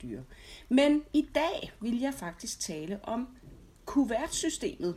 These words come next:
fordi det er altså, der er lavet undersøgelser om det her med at betale med rede penge, i stedet for bare at svinge sit dankort eller sit kort, hvad man nu end har. Øhm, at, at det sådan psykologisk gør noget ved en, at man faktisk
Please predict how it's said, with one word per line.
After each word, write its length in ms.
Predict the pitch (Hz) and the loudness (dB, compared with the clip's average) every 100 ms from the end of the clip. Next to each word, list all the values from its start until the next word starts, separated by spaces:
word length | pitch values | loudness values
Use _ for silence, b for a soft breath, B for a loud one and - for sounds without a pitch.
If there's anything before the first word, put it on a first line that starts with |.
| - | -4
fordi 320 | 202 202 202 | -6 -4 -6
det 160 | - 220 | -6 -4
er 80 | 240 | -2
altså, 340 | 220 - 247 208 B B B B - - - | -2 -2 -4 -4 B B B B -20 -20 -4
der 60 | 226 | 2
er 80 | 240 | 4
lavet 200 | 226 220 | 4 4
undersøgelser 640 | 233 262 285 269 208 240 | 4 2 0 -2 -2 -2
om 80 | 220 | -2
det 140 | 226 | -2
her 120 | 226 208 | -2 0
med 120 | 202 | 0
at 80 | 202 | -2
betale 300 | 202 220 190 185 | -4 -6 -4 -6
med 160 | 180 | -2
rede 320 | 180 190 247 - | 0 2 0 -2
penge, 520 | 247 202 196 226 247 | 0 2 2 0 -2
i 120 | - | -4
stedet 340 | 202 208 - 208 | -2 -2 -2 0
for 280 | 214 196 196 - | 2 2 -2 -6
bare 200 | 202 185 | -2 0
at 60 | 202 | 0
svinge 340 | - 202 202 | -2 0 0
sit 260 | 214 208 - | 0 -6 -4
dankort 560 | 180 175 - 208 190 185 | -2 -2 -2 -4 -4 -6
eller 200 | 165 160 | -8 -8
sit 240 | - 170 | -10 -10
kort, 320 | - 156 175 | -6 -4 -4
hvad 120 | 180 | -6
man 140 | 180 175 | -6 -6
nu 140 | 175 | -6
end 120 | 165 | -6
har. 360 | 180 160 - B B B B B - | -6 -6 -8 B B B B B -2
Øhm, 680 | 208 202 185 180 175 165 165 - | 0 2 0 -2 -2 -4 -4 -4
at, 360 | 196 - - - - - | -4 -6 -20 -20 -20 -4
at 200 | 208 - | -4 -2
det 180 | 240 233 | -2 0
sådan 220 | 262 233 | 0 -2
psykologisk 880 | 226 - 226 220 214 208 269 262 - | -2 -2 0 0 2 2 2 0 2
gør 240 | 208 208 | 4 4
noget 340 | 240 196 190 214 | 4 4 2 2
ved 60 | |
en, 240 | 202 170 202 | -2 -2 -4
at 120 | 196 | -2
man 120 | 196 | -2
faktisk 480 | 185 175 - 214 208 | -2 -4 -4 -8 -8